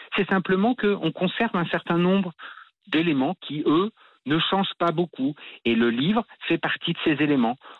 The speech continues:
On essaye de garder de la bonne cuisine, on essaye de conserver un certain nombre de traditions. Eh bien, le livre fait aussi partie, euh, de ces choses qui restent, qui gardent leur place, même si on a un abonnement à des plateformes, euh, Internet,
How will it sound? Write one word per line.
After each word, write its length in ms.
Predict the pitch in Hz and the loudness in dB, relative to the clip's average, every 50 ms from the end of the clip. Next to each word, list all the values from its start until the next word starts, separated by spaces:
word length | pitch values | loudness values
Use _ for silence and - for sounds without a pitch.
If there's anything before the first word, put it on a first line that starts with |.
| _ - | _ -2
On 100 | 104 107 | 2 2
essaye 320 | 110 104 - 139 131 123 | 2 2 2 0 0 2
de 120 | 117 110 104 | 0 0 0
garder 420 | 92 113 - - 104 113 117 120 | 0 -2 -4 -2 0 0 0 2
de 60 | 110 | 2
la 80 | 95 90 | 0 0
bonne 180 | 92 104 110 | 2 0 0
cuisine, 580 | 101 - - 120 110 131 175 202 233 240 240 214 - | 2 2 0 0 2 2 2 4 4 4 2 2 0
on 120 | 240 - 127 | 2 2 2
essaye 460 | 127 120 - - 147 143 143 143 131 | 2 0 0 0 0 2 2 2 0
de 220 | 117 113 110 107 | 0 0 2 2
conserver 540 | 104 - 123 117 - - 110 110 107 123 131 | 0 0 -2 -2 0 -2 -4 -2 0 0 2
un 100 | 120 110 | 2 0
certain 280 | - - 104 - 113 107 | -2 -4 -4 0 2 2
nombre 200 | 110 117 110 95 | 4 4 4 2
de 80 | 101 | 0
traditions. 680 | 98 - - 113 101 92 110 107 - - 117 120 165 214 - - - - - - - | 0 0 0 -2 0 0 0 0 0 0 2 2 2 0 -2 -4 -8 -8 -6 -2 -2
Eh 80 | 107 | 0
bien, 160 | 104 120 139 156 | 2 2 2 4
le 140 | 143 131 123 | 4 4 2
livre 360 | 120 123 147 190 214 202 - - - - | 2 0 0 0 0 0 -2 -4 -4 0
fait 140 | 151 139 - | 0 0 2
aussi 340 | - 160 175 - - - 185 | 2 2 0 0 -2 -6 -6
partie, 560 | - - 156 - - - - - 143 170 202 _ - - - - - - | -4 -4 -4 -4 -4 -6 -6 -4 -2 -2 -2 _ -6 -18 -18 -12 -4 0
euh, 160 | 117 113 110 | 0 0 2
de 160 | 104 127 135 - - | 2 0 -2 0 2
ces 260 | 139 135 135 135 127 117 - - | 2 2 4 4 2 0 0 2
choses 360 | 143 139 143 170 196 185 - - _ - - | 2 4 4 2 2 0 -6 -12 _ -20 -14
qui 240 | - 156 170 170 147 | -8 -6 -2 0 0
restent, 360 | 120 113 113 131 147 165 - _ - - - | 0 0 0 0 0 0 -2 _ -16 -12 -10
qui 100 | 120 110 | -10 -4
gardent 300 | 101 123 165 - 185 160 | 0 0 0 0 0 0
leur 220 | 147 143 - - - | -2 -2 -2 -4 -6
place, 280 | - 123 117 131 165 - - - - _ - - - - _ - | -2 -2 0 0 0 -4 -6 -14 -20 _ -20 -20 -20 -20 _ -2
même 240 | - 107 139 175 196 175 - - | 0 2 2 2 0 -2 -4 -4
si 80 | - 151 | -2 0
on 140 | 131 127 | 2 2
a 40 | 127 | 2
un 180 | 123 120 120 120 | 2 2 2 2
abonnement 640 | 117 110 110 117 107 - 123 117 113 117 120 120 110 | 2 2 0 -2 0 2 2 4 4 4 4 4 2
à 100 | 104 98 | 2 2
des 120 | 107 101 | 0 -2
plateformes, 580 | - - 110 101 - - - 113 101 101 101 98 | -2 0 -4 -2 -2 -2 0 0 0 2 2 2
euh, 140 | 98 98 | 2 2
Internet, 500 | 95 101 - 107 101 92 95 101 123 143 | 2 0 0 0 0 2 2 2 2 0